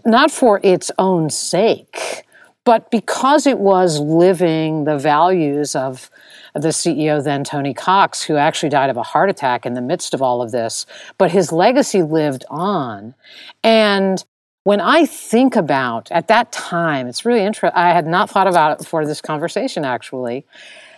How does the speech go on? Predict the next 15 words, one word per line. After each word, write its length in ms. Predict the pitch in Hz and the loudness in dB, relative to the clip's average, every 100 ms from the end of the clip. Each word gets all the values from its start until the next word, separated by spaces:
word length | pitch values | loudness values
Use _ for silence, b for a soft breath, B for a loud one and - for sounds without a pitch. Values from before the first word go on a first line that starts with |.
| B B | B B
Showtime 600 | - - 294 - 269 240 | -4 2 2 2 2 2
was 540 | 226 214 214 190 - - _ _ _ _ _ - | 2 4 2 0 -6 -10 _ _ _ _ _ -2
a 140 | 180 | -2
very 720 | 165 160 254 294 320 320 311 | -2 0 4 6 6 4 2
sort 260 | - 302 285 | 0 0 2
of 400 | 247 - - - _ - | 0 -4 -10 -12 _ 0
distant 420 | 277 - - 302 | 0 2 0 0
second 540 | - - 214 - 254 226 | 0 0 0 2 0 -2
to 280 | - 202 | -4 -6
H 300 | 160 151 - | -4 -6 -8
B 180 | - 135 | -6 -4
O 360 | 131 120 107 - 170 | -2 -4 -8 -12 -8
in 100 | 139 | -6
those 300 | 127 117 - | -6 -8 -10
days. 680 | 120 110 - - - - | -10 -12 -16 -14 -12 -14